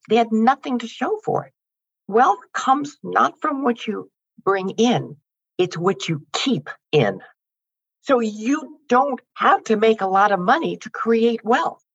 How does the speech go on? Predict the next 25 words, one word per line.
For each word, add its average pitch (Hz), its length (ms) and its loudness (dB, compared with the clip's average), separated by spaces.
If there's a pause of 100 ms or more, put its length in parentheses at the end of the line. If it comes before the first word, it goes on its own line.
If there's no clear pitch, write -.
(500)
And 240 100 6
you 285 120 2
can 226 200 2
make 285 200 2
a 349 40 2
lot 208 260 4
of 202 100 -2
money 214 420 0 (340)
and 202 160 -4
have 190 160 -6
nothing 170 360 -4
to 156 80 -8
show 143 220 -4
for 139 280 -20
it. - 200 -20 (500)
So 220 120 4
if 220 220 -4
you 254 340 -2
want 254 300 4
to 180 80 -4
create 202 640 -2
wealth, 185 420 0 (640)
you 202 140 2
have 214 160 0
to 190 120 0